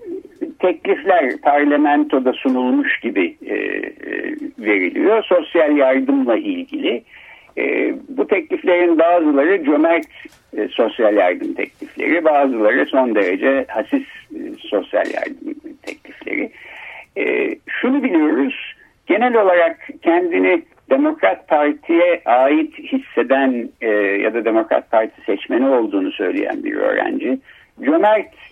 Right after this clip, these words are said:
e, sosyal yardım, e, tekliflerine,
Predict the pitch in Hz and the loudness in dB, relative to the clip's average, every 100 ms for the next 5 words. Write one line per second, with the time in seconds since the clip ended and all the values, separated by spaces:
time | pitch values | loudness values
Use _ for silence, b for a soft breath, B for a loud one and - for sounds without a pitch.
0 | - 123 110 107 101 - 120 113 127 117 | -4 0 2 0 -2 -2 -2 0 2 2
1 | 113 110 107 104 113 104 - 104 - - | 4 4 2 2 0 0 -4 -8 -8 -4
2 | 107 - 107 - 113 110 110 110 | -4 -4 -10 -2 0 2 2 2